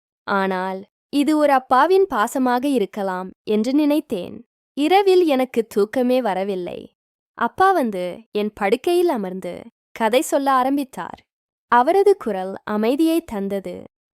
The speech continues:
ஆனால் நான், "இதற்கு என்ன அர்த்தம்?" என்று நினைத்தேன். ஆனால் ஒன்றுமில்லை, ஆறுதல் மட்டுமே. பிறகு கதை கேட்டுக்கொண்டே நானும் தூங்கிவிட்டேன். இதுதான் ஒரு நல்ல அப்பாவின் பொறுப்பு.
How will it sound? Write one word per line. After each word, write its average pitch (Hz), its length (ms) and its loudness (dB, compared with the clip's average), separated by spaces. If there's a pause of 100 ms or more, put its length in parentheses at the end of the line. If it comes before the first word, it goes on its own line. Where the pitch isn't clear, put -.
(160)
ஆனால் 277 440 0 (280)
நான், 220 240 -2 (100)
"இதற்கு 320 480 0
என்ன 262 300 0
அர்த்தம்?" 185 580 -8 (360)
என்று 247 320 2
நினைத்தேன். 208 840 -2 (280)
ஆனால் 392 480 2
ஒன்றுமில்லை, 240 920 0 (240)
ஆறுதல் 403 520 4
மட்டுமே. 233 720 -2 (320)
பிறகு 359 460 2
கதை 254 320 2
கேட்டுக்கொண்டே 226 880 -2 (100)
நானும் 277 500 2
தூங்கிவிட்டேன். 220 800 -2 (480)
இதுதான் 285 440 0
ஒரு 359 240 2
நல்ல 226 380 2
அப்பாவின் 226 640 0
பொறுப்பு. 185 520 -8